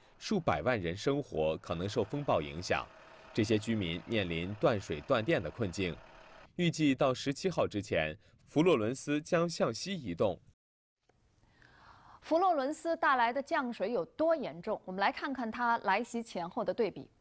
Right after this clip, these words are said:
Speaker 2: 对比图片显示呢，在北卡罗来纳州一个也叫华盛顿的城镇里，一处商业街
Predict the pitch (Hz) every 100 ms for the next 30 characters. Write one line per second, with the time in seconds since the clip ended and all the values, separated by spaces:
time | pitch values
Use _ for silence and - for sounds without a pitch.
0 | - - - - 403 320 226 196 - 208
1 | 285 233 190 147 220 208 180 - - 269
2 | 233 214 - 208 190 214 190 196 226 226
3 | 254 208 233 233 220 240 190 165 196 180
4 | - 185 254 269 302 277 185 - 180 214
5 | 165 143 _ - - 294 330 359 302 -
6 | 349 320 269 330